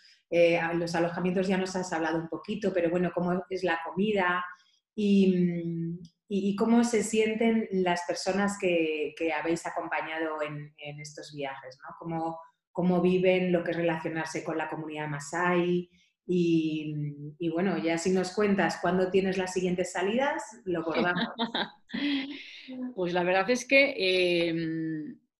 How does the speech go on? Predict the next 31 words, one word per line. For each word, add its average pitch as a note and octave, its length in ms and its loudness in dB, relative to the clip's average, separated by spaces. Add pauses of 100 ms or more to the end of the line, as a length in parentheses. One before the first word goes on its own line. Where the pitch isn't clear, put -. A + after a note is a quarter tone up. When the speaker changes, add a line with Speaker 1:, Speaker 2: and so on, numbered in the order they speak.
(300)
Speaker 2:
a, - 260 -8
a - 20 0
veces F#3+ 300 -2
acompaño A3 600 4
a, F3 220 8
a, E3 480 0
a D3+ 80 -2
grupos G3+ 340 0
que G3+ 80 -4
organizamos F3+ 480 -2
a F#3 60 0
distintos F#3+ 440 -4
sitios G3 280 -2
del F#3+ 180 -2
mundo, G#3+ 400 -2
pero E3+ 340 2
particularmente F#3+ 800 0
me E3+ 100 2
encanta F#3+ 380 2
acompañar G3 480 0
a F#3+ 60 2
la F#3 100 2
gente F#3 600 0
a, D#3 240 -6
a D#3 40 -4
este E3+ 220 -6
tipo F3+ 220 -2
de E3+ 120 2
viaje F3 300 0
en E3+ 100 -2
África, F#3 500 -4